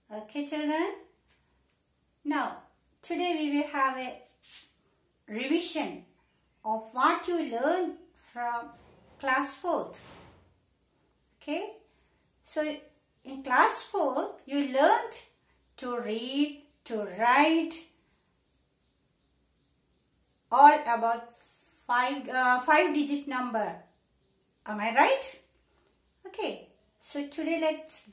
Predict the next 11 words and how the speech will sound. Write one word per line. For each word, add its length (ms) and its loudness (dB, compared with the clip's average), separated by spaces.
read, 400 -6
write 580 -4
some 380 -10
five 280 -4
digit 300 -10
number. 340 0
You 140 -18
have 220 -4
to 160 -10
write 420 -2
the 280 -4